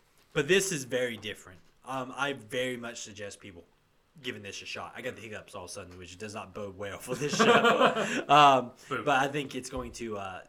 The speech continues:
Speaker 1: be very interesting to follow. I
Speaker 2: Mm-hmm.
Speaker 1: suggest people try and get out. And like I said, it's a great game if you don't play a lot of shooters.
Speaker 2: All right.
Speaker 1: You wanna jump into
Speaker 2: Speaking of loops, how about Loop de Loops?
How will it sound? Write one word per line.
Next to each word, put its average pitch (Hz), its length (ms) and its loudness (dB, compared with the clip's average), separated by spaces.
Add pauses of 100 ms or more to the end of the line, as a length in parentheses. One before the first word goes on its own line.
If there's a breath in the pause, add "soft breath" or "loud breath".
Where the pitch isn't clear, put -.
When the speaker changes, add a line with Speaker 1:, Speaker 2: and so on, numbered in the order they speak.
(280)
Speaker 1:
be 113 180 -8
very 104 380 -10
interesting 101 460 -14
to 90 60 -20
follow. 92 320 -10
I 104 140 -6
Speaker 2:
Mm-hmm. 135 100 -6
Speaker 1:
suggest 120 300 -8
people 98 240 -14
try 101 240 -8
and 92 120 -16
get 87 100 -14
out. 90 260 -12 (300 loud breath)
And 175 100 -2
like 202 80 0
I - 40 -2
said, 180 100 -2
it's 123 80 -4
a - 40 -12
great 135 160 -4
game 139 220 -6
if - 80 -14
you 135 80 -6
don't 131 100 -8
play 135 160 -8
a 135 60 -4
lot 143 120 -4
of 139 40 -8
shooters. 139 400 -12 (1400 soft breath)
Speaker 2:
All 175 160 -4
right. 147 400 2 (240)
Speaker 1:
You 113 80 -10
wanna 127 220 -4
jump 139 340 -2
into 147 520 4
Speaker 2:
Speaking 190 320 6
of 175 140 4
loops, 147 720 2 (360)
how 151 320 6
about 143 320 6
Loop 165 220 -2
de 151 100 0
Loops? 139 760 -4